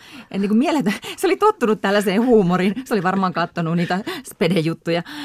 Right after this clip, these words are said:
Ja, ja sitten tota, sit se tuo sen tämmöiseen aikuisten tilaisuuteen, niin miten niinku kaikki niinku hiljensi sen ja se lapsi nolattiin. Ja, ja se oli tosi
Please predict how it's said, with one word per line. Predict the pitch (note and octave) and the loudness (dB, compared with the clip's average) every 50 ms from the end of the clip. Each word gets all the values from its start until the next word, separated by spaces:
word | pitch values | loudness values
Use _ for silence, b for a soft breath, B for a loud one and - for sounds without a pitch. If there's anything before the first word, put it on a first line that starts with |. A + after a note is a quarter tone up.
| C4 B - | -12 B -2
Ja, | F3+ F#3 D3+ | 0 0 0
ja | - - B2 | 0 0 -2
sitten | A#2+ - F3 - - D3+ | -2 -2 -4 -4 -4 -4
tota, | - D#3+ C3+ E3 D3+ | -4 -4 -4 -2 -2
sit | F3 G3+ G#3 - | -2 -4 -2 -4
se | G#3+ | -2
tuo | F3+ A#3 A3 G3 E3 | 2 2 4 4 4
sen | D#3 D#3+ D#3 D#3 | 2 0 -4 -4
tämmöiseen | D#3 D#3 D#3 D3+ E3 D#3 - | -4 -4 -4 -4 -4 -4 -2
aikuisten | F3+ F#3 E3+ - E3 D3+ - D#3 | -2 -4 -4 -4 -8 -8 -8 -8
tilaisuuteen, | C#3 F3 E3+ D#3+ D#3+ C#3+ D#3 D#3+ E3 | -4 -4 -2 -2 -2 -4 -4 -4 -2
niin | F3 F3+ | 0 0
miten | G3 G#3+ - A3 G#3 | -2 -2 -2 -2 -2
niinku | G#3 G3+ G3 G#3 - _ _ | -2 -4 -6 -10 -16 _ _
kaikki | - D4 D#4 D#4+ D#4+ A#3 G3+ - - _ _ _ - D#3 D#3+ D#3 D3 b b b b | -4 -2 0 2 2 2 0 0 -4 _ _ _ -6 -4 -4 -4 -6 b b b b
niinku | D#3 E3+ E3 E3+ F3+ | -6 -4 -2 -2 -4
hiljensi | E3 C#3+ D#3 G#3 A#3 A3 G3+ F3+ E3 D3+ C#3 C#3+ D#3 D#3 - | -4 -2 0 2 4 4 4 4 2 0 -2 -2 -6 -8 -8
sen | - D3+ D3+ D3+ D3 | -6 -4 -4 -4 -4
ja | - D3+ D#3+ | -6 -6 -6
se | E3 F3+ | -4 -4
lapsi | F3+ F#3+ F#3+ F#3+ F#3+ _ - - E3 D#3 | -2 0 -2 -2 -4 _ -10 -6 -4 -2
nolattiin. | E3 E3+ E3+ E3 D3+ D3+ D#3 - _ _ _ - C#3 C3+ C3+ C#3 C#3 C#3+ C#3 B B B B B3 A3 B B | -2 0 0 0 0 -2 -2 -6 _ _ _ -10 -8 -6 -4 -4 -4 -4 -6 B B B B -20 -20 B B
Ja, | C#3 D3+ D3 C3+ - D3+ | -4 -2 -2 -2 -2 -2
ja | D3 D3 D3 | -4 -4 -4
se | - E3+ | -4 -4
oli | D#3 D#3+ D#3 | -4 -4 -4
tosi | - F3 D#3+ C#3+ F3 D#3+ C3 - | -4 -6 -4 -2 -2 -4 -4 -6